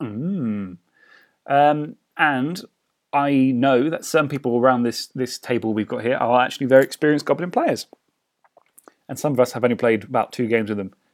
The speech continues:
So this will be fun and interesting. Um, and, uh, well,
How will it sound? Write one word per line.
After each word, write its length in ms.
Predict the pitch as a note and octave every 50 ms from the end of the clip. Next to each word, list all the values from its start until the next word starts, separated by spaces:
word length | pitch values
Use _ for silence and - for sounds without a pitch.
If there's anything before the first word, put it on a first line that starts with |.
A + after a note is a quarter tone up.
| _ _
So 160 | - - -
this 140 | D4+ A#3 -
will 80 | E3+
be 120 | C3 B2 A2
fun 220 | - A2 G2+ G#2
and 100 | G#2 G2+
interesting. 460 | G2+ G2 F#2 A2 G#2+ - - A3 - _ _ _ _ _ _ _ _ _ _ _ _ _ _
Um, 520 | - F#3+ G#3 G#3+ A3 A3+ A#3 G#3+ F#3 D#3+ - - - - _ _ - -
and, 340 | F3 F#3+ F#3 F#3 F3+ G#3 - _
uh, 140 | - G3+ - - - - _
well, 280 | F#3+ D#3+ G#2+ G2 F#2